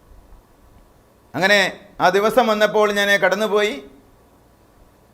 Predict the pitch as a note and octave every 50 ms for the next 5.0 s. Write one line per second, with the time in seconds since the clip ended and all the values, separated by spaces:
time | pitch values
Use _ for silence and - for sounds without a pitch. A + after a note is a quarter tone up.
0 | _ _ _ _ _ _ _ _ _ - C3 F3 G3 A#3 B3+ B3+ B3+ A#3+ B3 A#3+
1 | A#3+ A#3 G#3+ A3 A#3 A#3 A#3 A3 G#3+ G3+ G#3 A3+ A#3 A#3+ A#3 A#3 A#3+ G#3+ E3+ D3+
2 | D3+ D3 - - - - - - _ _ _ - - - _ _ _ _ _ _
3 | _ _ - - - - - _ _ _ _ _ _ _ _ _ _ _ _ _
4 | _ _ - - G#3+ A#3+ B3 A#3 A3+ A3+ A#3 A#3 A#3 A#3+ G#3+ D3+ - - - -